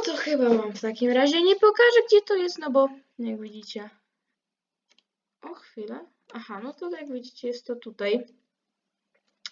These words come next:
E, i tak, e, co, przecież tutaj nie ma żadnej gwiazdki, no to co ja gadam. E, no więc otóż jest, bo klikacie sobie na to coś i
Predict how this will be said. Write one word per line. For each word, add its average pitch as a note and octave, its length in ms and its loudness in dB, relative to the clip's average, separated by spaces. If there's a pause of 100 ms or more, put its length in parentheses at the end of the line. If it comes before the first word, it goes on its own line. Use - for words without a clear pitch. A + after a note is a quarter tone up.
(680)
E, A3+ 180 6
i B3+ 180 -2
tak, - 380 -8
e, G#3+ 400 4
co, E4+ 180 -2 (140)
przecież - 400 -6
tutaj B3+ 220 6
nie A#3 120 4
ma A3+ 80 4
żadnej G3 320 -2
gwiazdki, A#3 340 0
no A#3 100 0
to A3+ 100 -10
co - 160 -4
ja A3 100 0
gadam. G#3 340 0 (560)
E, B3+ 380 10
no E4 180 6 (140)
więc A4+ 500 6
otóż - 420 -4
jest, G3 300 0
bo A3 380 -2 (100)
klikacie D#4 440 -2
sobie B3+ 280 -2
na B3 180 0
to A3 480 0 (100)
coś F#3+ 420 -6 (1000)
i D4 180 4